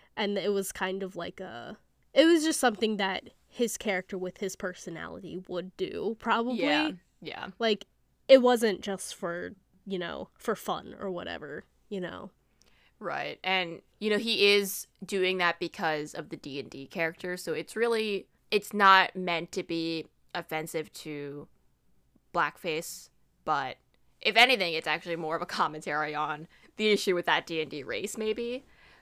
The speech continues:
Speaker 2: But,
Speaker 1: Yeah.
Speaker 2: yeah, I, I personally don't know anyone who has an issue with that episode, so
Speaker 1: Oh,
Speaker 2: it was a
Speaker 1: well.
Speaker 2: choice for them to remove it, but I can, I can understand the logic.
Speaker 1: Yeah, yeah, for sure.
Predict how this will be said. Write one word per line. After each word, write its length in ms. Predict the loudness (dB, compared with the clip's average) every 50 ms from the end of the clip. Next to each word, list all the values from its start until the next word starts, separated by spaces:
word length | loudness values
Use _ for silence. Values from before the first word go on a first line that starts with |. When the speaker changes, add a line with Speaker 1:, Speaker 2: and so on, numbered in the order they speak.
| -20 -20 _ _ _ _
Speaker 2:
But, 420 | 2 4 4 4 2 0 -4 -8 -12 _ _ _ -20 _
Speaker 1:
Yeah. 260 | -4 -2 0 0 2 2
Speaker 2:
yeah, 20 |
I, 260 | 2 0 0 -2 -6 -10 -14 _ _ _ _ _ _ _ 4
I 140 | 6 6 6
personally 400 | 4 2 2 2 2 0 -2 -2
don't 240 | 0 0 -2 -2 -2
know 100 | -4 -4
anyone 340 | -6 -6 -6 -6 -6 -8 -8
who 480 | -8 -8 -8 -8 -8 -10 -12 -16 -18 -20 _ -8
has 240 | -4 -2 -2 -2 -4
an 120 | -8 -10 -10
issue 260 | -12 -12 -12 -10 -10
with 140 | -10 -10 -10
that 160 | -12 -12 -12
episode, 680 | -12 -14 -14 -14 -12 -10 -10 -10 -10 -10 -12 -14 -16 -20 _ _ _ _ _ _ _ _
so 640 | -18 -12 -8 -6 -4 -4 -4 -6 -8 -8 -10 -12 -14 -18 _ _ _ _ _
Speaker 1:
Oh, 100 | -4 0
Speaker 2:
it 60 | 2 2
was 100 | 2 2
a 40 |
Speaker 1:
well. 60 | -2 -4
Speaker 2:
choice 520 | -4 -4 -4 -4 -6 -10 -14 -14 -16 -18 _ _
for 120 | -8 -6
them 180 | -6 -6 -8 -8
to 120 | -10 -10 -10
remove 360 | -8 -8 -8 -8 -8 -8 -8
it, 140 | -10 -12 -12 -12
but 160 | -14 -12 -6 -4
I 120 | -4 -4
can, 200 | -4 -6 -10 -8 0 0
I 100 | 0 0
can 180 | 0 -4 -4
understand 480 | -4 -4 -4 -4 -6 -8 -10 -12 -14 -12
the 80 | -12
logic. 400 | -12 -12 -12 -14 -14 -14 -16 -18 _ _ _ _ 2
Speaker 1:
Yeah, 220 | 2 2 2 0 -4 -12 -18 _
yeah, 240 | -10 -8 -8 -8 -8
for 240 | -12 -8 -6 -6 -6
sure. 420 | -4 -6 -8 -8 -8 -8 -10 -12